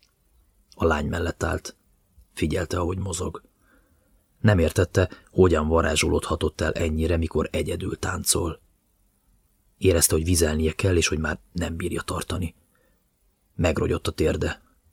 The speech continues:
Próbálta megtalálni a szemével a férfit, de nem látta sehol. Zihált. Fogalma sem volt, mi a fenét keres egy idegen lakásban. A könyveket meg a sáros padlót látta maga előtt,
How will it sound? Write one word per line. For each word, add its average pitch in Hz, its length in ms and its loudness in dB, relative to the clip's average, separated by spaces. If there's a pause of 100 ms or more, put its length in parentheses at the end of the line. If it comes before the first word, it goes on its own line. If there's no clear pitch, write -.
(100)
Próbálta 82 360 6
megtalálni 80 540 2
a 82 40 0
szemével 80 440 2
a 76 40 0
férfit, 87 440 2
de 82 200 2
nem 87 240 -2
látta - 280 -2
sehol. 82 480 -2 (720)
Zihált. - 640 -4 (960)
Fogalma 82 420 2
sem 78 220 2
volt, 73 300 -2
mi 92 140 4
a 76 60 0
fenét 76 320 -2
keres - 260 -2
egy - 140 -2
idegen 90 320 -2
lakásban. 85 600 -4 (440)
A - 100 -8
könyveket 98 520 4
meg 82 140 0
a 78 40 2
sáros 82 420 4
padlót 85 360 2
látta 85 300 0
maga 82 220 2
előtt, 80 400 2